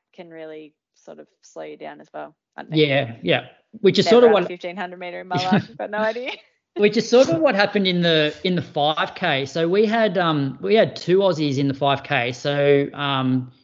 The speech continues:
Speaker 2: Jack Rayner was pacing, and we had Stewie. And so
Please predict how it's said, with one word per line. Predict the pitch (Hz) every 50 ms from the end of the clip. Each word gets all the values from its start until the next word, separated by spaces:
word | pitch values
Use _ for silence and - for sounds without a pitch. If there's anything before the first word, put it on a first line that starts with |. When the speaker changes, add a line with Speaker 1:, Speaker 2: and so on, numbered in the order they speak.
| _ _
Speaker 2:
Jack | - 160 156 156 - -
Rayner | 143 139 139 147 147 151 147
was | 131 131 127 127
pacing, | - - 135 135 156 165 - 220 220 254 262 254
and | 147 139
we | 143 135
had | 127 131 127 120
Stewie. | - - - - - 156 160 165 151 139 131 139 139
And | 135 143 139 - 147 -
so | - 160 156 156 151